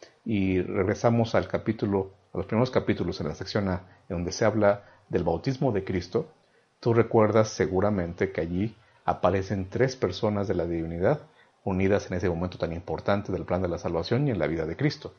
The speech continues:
la vida terrenal de Cristo. Cristo siendo bautizado, aparece el Espíritu Santo descendiendo en forma de una paloma,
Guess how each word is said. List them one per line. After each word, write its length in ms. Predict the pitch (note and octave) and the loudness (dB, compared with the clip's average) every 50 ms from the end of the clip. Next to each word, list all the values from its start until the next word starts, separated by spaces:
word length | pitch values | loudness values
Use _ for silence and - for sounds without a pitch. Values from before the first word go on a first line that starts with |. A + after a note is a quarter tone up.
| _ | _
la 80 | - - | -10 -8
vida 260 | - E2+ E2+ - B2+ | -6 -2 -2 -2 0
terrenal 460 | - - - - E2+ D#2+ D#2+ D#2+ D#2+ | 0 0 0 0 -2 -4 -4 -6 -6
de 80 | D2+ E2 | -6 -6
Cristo. 380 | - - C#3 B2 - - - - _ _ _ _ - - - - - - _ _ _ _ | -2 -2 -2 -2 -4 -8 -14 -14 _ _ _ _ -20 -20 -20 -20 -20 -20 _ _ _ _
Cristo 540 | - - A#2 G#2+ - - C3+ C#3 C#3 - _ _ | 2 2 2 4 4 2 2 2 0 -4 _ _
siendo 320 | _ - - G#2 F2+ F2 E2 | _ -4 -2 0 0 2 0
bautizado, 580 | D#2+ D#2 - F2+ - - G#2 A2 C#3 F3+ - - _ _ _ _ _ _ _ _ _ | 0 0 -2 -2 2 4 4 6 4 4 0 -6 _ _ _ _ _ _ _ _ _
aparece 840 | - F2+ F2 - - G2 F#2 G2+ G2+ G2+ - - - G#2 G2 F#2 - G2 | 2 2 2 4 4 4 4 4 4 0 0 2 2 2 2 2 2 0
el 80 | F2+ | 0
Espíritu 400 | F2 E2+ - - G#2 G#2 - - | 0 -2 -2 -2 -2 -2 -2 -2
Santo 320 | - - F#2+ G2 G2+ - G2 | 2 2 2 2 2 2 0
descendiendo 480 | F2 - F#2+ F2+ E2+ F#2 F#2 F#2+ F#2 | 0 0 -2 -2 0 0 0 0 -2
en 80 | E2+ F2 | -2 -4
forma 340 | - G#2+ F2+ F#2+ F2+ E2+ D#2+ | -2 -2 -2 -2 -2 -4 -2
de 140 | E2+ E2+ | -2 -2
una 280 | F2 F#2 G2+ G2+ F2+ - | -2 -2 -2 -4 -4 -4
paloma, 440 | - E2 E2 F2 F2+ G2 D3 D#3 | -4 -4 -2 0 0 0 0 -2